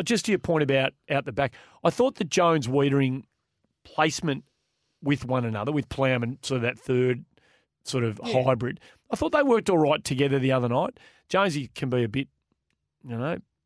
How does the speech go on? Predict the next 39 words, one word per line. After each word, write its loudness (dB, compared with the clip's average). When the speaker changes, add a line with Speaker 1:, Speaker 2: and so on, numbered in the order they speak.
Speaker 1:
we've -6
spoken -2
about 0
him, -2
but -4
we 0
love 2
him. -6
We -6
love 0
what -2
he's -8
done, 0
but -2
it -10
can 2
be 0
a 0
bit 2
unpredictable. -6
But -8
they -2
were 2
all 4
right 2
the 0
other 0
night. 2
I 4
don't 2
think -4
that, 0
that 0
they 6
weren't 2
getting -4
goals 4
traditionally, 0
Speaker 2:
No. -4